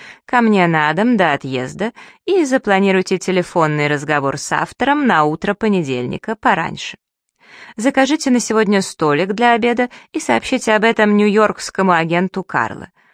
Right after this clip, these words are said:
Узнайте, где остановились люди из Булгари, и пошлите им цветы,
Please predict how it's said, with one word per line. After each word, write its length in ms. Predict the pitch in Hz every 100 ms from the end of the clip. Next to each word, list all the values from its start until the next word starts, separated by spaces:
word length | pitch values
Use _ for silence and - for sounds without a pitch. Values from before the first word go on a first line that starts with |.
| _ _
Узнайте, 600 | - 143 180 262 208 - 147
где 160 | 156
остановились 600 | 156 170 160 156 151 -
люди 280 | 165 160 170
из 240 | - 185
Булгари, 560 | 190 254 170 127 131 147 - _ -
и 60 |
пошлите 460 | 311 240 247 240 220
им 100 | 202
цветы, 500 | - 139 - -